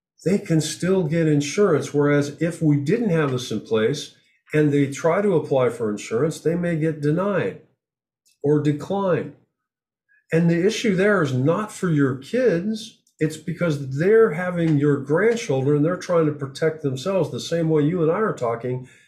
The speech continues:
We can set them up for their future right now, today, twenty-five years in advance.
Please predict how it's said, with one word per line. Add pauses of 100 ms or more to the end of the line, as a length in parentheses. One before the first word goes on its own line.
(340)
We
can
set
them
up
for
their
future
right
now,
today,
twenty-five
years
in
advance.